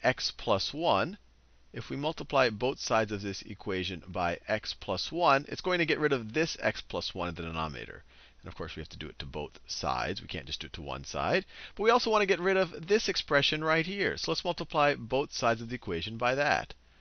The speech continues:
by three x minus four. So you're multiplying by three x minus four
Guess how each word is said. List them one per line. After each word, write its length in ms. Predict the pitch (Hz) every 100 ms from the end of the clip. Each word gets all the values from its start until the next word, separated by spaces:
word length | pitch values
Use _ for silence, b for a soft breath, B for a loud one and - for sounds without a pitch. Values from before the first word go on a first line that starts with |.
| b -
by 300 | 98 98 101
three 480 | - 120 123 127 -
x 400 | 101 107 - - - _ _ _ _ -
minus 500 | 90 90 95 98 -
four. 540 | - 127 92 60 - - b b b
So 140 | - 90
you're 160 | 87
multiplying 600 | 92 90 95 90 80 87
by 180 | 85 85
three 360 | - 98 95 - 85
x 300 | 82 - - 92
minus 420 | 80 80 82 - -
four 340 | 78 71 80